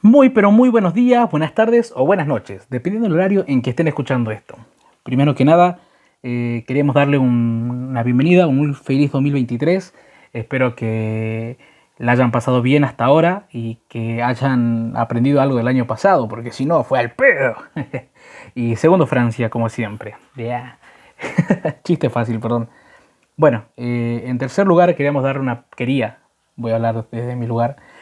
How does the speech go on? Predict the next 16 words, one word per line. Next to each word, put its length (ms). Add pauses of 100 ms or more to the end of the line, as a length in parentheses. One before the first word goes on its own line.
(140)
quería 220
darles 680
una 180
disculpa 500
y 60
una 220
pequeña 260
aclaración 560
de 80
por 160
qué 80
no 80
estuvieron 320
saliendo 380
los 120
capítulos 720